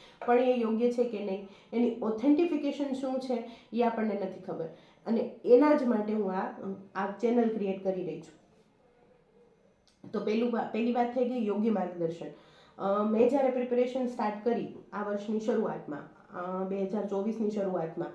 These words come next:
જાન્યુઆરીમાં કેલેન્ડર આવેલું અને એ પરીક્ષા જ બીજી જાન્યુઆરીમાં લેવાય, એટલે પરીક્ષા ખૂબ લાંબા સમય સુધી આ પ-, અ, પરીક્ષાની પદ્ધતિ ચાલી. અને ત્યારબાદ, અ, વચ્ચે ચૂંટણીના લીધે મેઇન્સ પણ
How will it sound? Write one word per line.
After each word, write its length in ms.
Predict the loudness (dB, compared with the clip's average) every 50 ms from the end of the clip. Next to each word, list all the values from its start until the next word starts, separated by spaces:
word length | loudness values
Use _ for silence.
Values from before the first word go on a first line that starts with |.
| -14 -20 -20 -20 -20 _ -18 -18 -10 -4
જાન્યુઆરીમાં 960 | -2 0 2 2 2 2 2 0 -2 -4 -4 -4 -4 -4 -2 -2 -2 -2 -4 -2
કેલેન્ડર 400 | -2 0 0 0 0 0 2 4
આવેલું 640 | 4 4 6 6 4 4 2 0 -2 -6 -10 -16 -20 -18 -8
અને 180 | -4 -2 0 0
એ 180 | 0 0 0
પરીક્ષા 520 | 0 -2 -2 -2 -4 -2 2 4 6 6 6
જ 80 | 4 0 -4 -10 -14 -2 2
બીજી 280 | 4 4 6 4 6 4
જાન્યુઆરીમાં 600 | 6 6 6 4 4 2 2 0 0 0 0 0
લેવાય, 200 | 0 0 0 0
એટલે 180 | -2 -2 -4 -4
પરીક્ષા 420 | -2 -2 -2 -2 -2 -4 -4 -4
ખૂબ 240 | -4 -4 -2 -2 0
લાંબા 560 | 0 0 2 0 2 2 2 0 0 -2 -4 -4 -4
સમય 220 | -2 -2 0 0
સુધી 300 | 0 -2 -2 -4 -2 -2
આ 120 | -2 -2 -2 -4 -6 -10 -6 -4
પ-, 40 |
અ, 380 | -2 -2 0 0 0 0 -2 -2
પરીક્ષાની 460 | -4 -4 -4 -4 -4 -4 -4 -4 -4
પદ્ધતિ 340 | -2 -4 -4 -4 -6 -8 -8
ચાલી. 400 | -8 -6 -4 -4 -4 -4 -4 -6 -10 -14 -20 -20 -16 -8
અને 180 | -4 -2 0 0
ત્યારબાદ, 460 | 2 2 2 2 2 2 2 2 2
અ, 160 | 2 0 0
વચ્ચે 260 | 0 0 0 -2 0
ચૂંટણીના 460 | 0 0 0 0 0 0 0 0 0
લીધે 280 | 0 0 0 2 2 2
મેઇન્સ 340 | 2 2 2 0 0 0 0
પણ 180 | 2 2 2